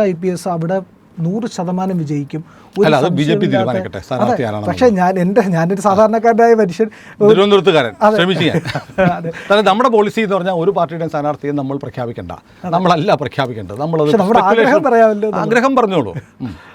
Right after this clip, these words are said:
Speaker 2: കുഴപ്പമില്ല.
Speaker 1: അതാണ് എനിക്ക് എൻ്റെ മനസ്സിൽ തോന്നുന്നത്.
Speaker 2: പക്ഷെ ഞാൻ കാണുന്നത് അങ്ങനെയല്ല. ശ്രീലേഖയെക്കുറിച്ച് പലരും പറഞ്ഞത് അവരൊരു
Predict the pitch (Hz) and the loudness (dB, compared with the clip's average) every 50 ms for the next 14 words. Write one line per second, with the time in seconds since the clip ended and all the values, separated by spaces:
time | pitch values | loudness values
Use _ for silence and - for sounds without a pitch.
0 | - 151 156 139 113 - 98 78 - - - - _ _ - - - 165 190 202 | -8 -6 -6 -6 -4 -8 -10 -12 -12 -18 -20 -20 _ _ -16 -8 -2 2 4 4
1 | 220 226 247 247 226 202 208 208 202 220 220 269 262 233 208 185 240 240 240 220 | 4 4 2 -4 -4 0 2 2 2 2 0 0 2 2 2 2 2 2 2 0
2 | 214 220 190 202 180 156 151 151 151 156 233 190 175 175 214 247 254 247 240 220 | 0 -2 -2 -2 -2 -2 -2 -4 -2 0 2 4 4 4 4 2 2 0 2 2
3 | 214 190 185 170 151 123 117 135 165 - 139 - 165 165 190 208 226 208 202 226 | 2 2 2 2 2 2 2 0 -2 -2 -2 -4 -2 0 2 2 2 4 4 4
4 | 170 175 190 185 180 196 185 170 147 165 165 156 151 143 139 139 151 147 139 147 | 2 2 -4 -4 -4 -2 -4 -2 -4 -4 -4 -4 -4 -2 -2 -4 -4 -2 -4 -4